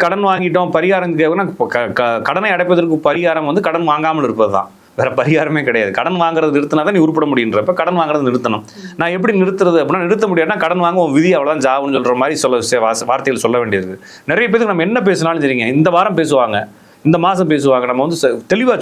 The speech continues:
சொல்லுவோம், "கடன் வாங்காம தொழில் பண்ணு, உன் ஜாதத்துல நீ வேலைக்கே போக முடியாது, உன்னால தொழில் தான் பண்ணுவ, ஆனா கடன் வாங்கினா மாட்டிக்குவேன்னு ஜாதத்துல இப்ப இருக்குன்னு" சொல்லுவோம்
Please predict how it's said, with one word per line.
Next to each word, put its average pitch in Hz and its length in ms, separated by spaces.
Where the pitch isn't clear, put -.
சொல்லுவோம், 104 320
"கடன் 190 260
வாங்காம 170 400
தொழில் 135 240
பண்ணு, 92 180
உன் 123 180
ஜாதத்துல 175 440
நீ 139 60
வேலைக்கே 175 340
போக 170 100
முடியாது, 147 280
உன்னால 117 180
தொழில் 156 340
தான் 160 140
பண்ணுவ, 110 200
ஆனா 147 100
கடன் 202 220
வாங்கினா 180 280
மாட்டிக்குவேன்னு 156 480
ஜாதத்துல 139 280
இப்ப 127 180
இருக்குன்னு" 156 340
சொல்லுவோம் 110 320